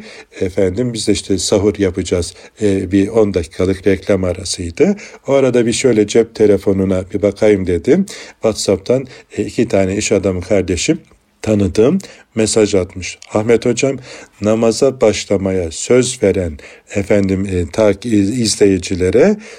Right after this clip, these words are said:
sınır koyma. Efendim kaç kişi namaza başlarsa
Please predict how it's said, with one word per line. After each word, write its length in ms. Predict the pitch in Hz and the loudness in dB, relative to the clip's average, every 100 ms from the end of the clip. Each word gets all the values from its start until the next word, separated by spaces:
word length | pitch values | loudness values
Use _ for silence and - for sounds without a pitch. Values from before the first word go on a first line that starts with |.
| - | -12
sınır 440 | - 113 104 151 | -4 0 2 0
koyma. 480 | - 120 104 92 85 - - - | 2 4 4 0 -8 -14 -16 -4
Efendim 260 | 120 117 107 | 0 0 0
kaç 240 | - 175 | -2 -2
kişi 260 | - - 107 | -4 -6 0
namaza 480 | 117 120 110 107 95 | 2 2 2 2 2
başlarsa 800 | 107 - 98 85 - 151 165 | 0 0 -4 -4 0 2 2